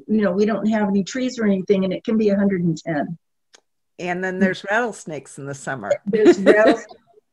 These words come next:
Speaker 1: in, oh, yeah, don't get me started on that. <laughs> They're, they're my nemesis. Um, on my property, every year I kill rattlesnakes. You know, and, and I know some people are gonna be offended, like, "Don't kill 'em," but those things are deadly.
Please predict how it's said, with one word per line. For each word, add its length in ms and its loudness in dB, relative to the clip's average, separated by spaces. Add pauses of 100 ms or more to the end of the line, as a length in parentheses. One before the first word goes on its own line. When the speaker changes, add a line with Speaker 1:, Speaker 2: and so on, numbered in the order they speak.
(140)
Speaker 1:
in, 260 0 (220)
oh, 240 4 (220)
yeah, 200 4
don't 220 -2
get 100 0
me 60 2
started 300 -2
on 100 -4
that. 200 -8 (600)
<laughs> 160 -14
They're, 140 6 (100)
they're 160 6
my 160 2
nemesis. 880 0 (460)
Um, 340 2 (540)
on 180 0
my 240 2
property, 680 0
every 460 0
year 500 2
I 140 -2
kill 240 -2
rattlesnakes. 840 -4 (380)
You 100 2
know, 100 8
and, 280 4
and 260 4
I 180 2
know 180 2
some 220 -2
people 240 -4
are 60 2
gonna 180 0
be 180 0
offended, 400 -2
like, 200 0
"Don't 240 -4
kill 220 -2
'em," 100 0
but 200 2 (100)
those 380 0
things 280 2
are 140 2
deadly. 560 2